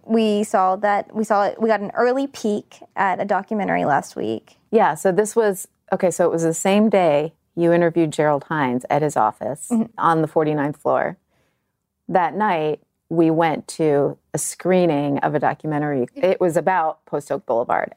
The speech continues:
Speaker 2: and Uptown. And Gerald Hines was there, and Giorgio Borlenghi was there. He's the guy that developed Uptown Park, all the high-rises behind it,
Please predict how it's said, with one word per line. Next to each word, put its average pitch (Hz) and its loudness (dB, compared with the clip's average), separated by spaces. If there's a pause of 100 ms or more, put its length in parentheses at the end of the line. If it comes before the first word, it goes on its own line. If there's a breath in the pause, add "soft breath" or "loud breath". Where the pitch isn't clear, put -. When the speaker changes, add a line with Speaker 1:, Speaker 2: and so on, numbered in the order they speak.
Speaker 2:
and 165 0
Uptown. - -6 (100)
And 180 2
Gerald 165 2
Hines 165 -2
was 180 -6
there, 127 0 (180)
and 160 2
Giorgio 160 2
Borlenghi 170 2
was 170 0
there. 143 2 (120)
He's 170 0
the 180 0
guy 151 0
that 147 -4
developed 143 -4 (520)
Uptown 170 -4
Park, 147 -2 (480)
all 165 0
the 170 -2
high-rises 151 -4
behind 151 -4
it, 147 2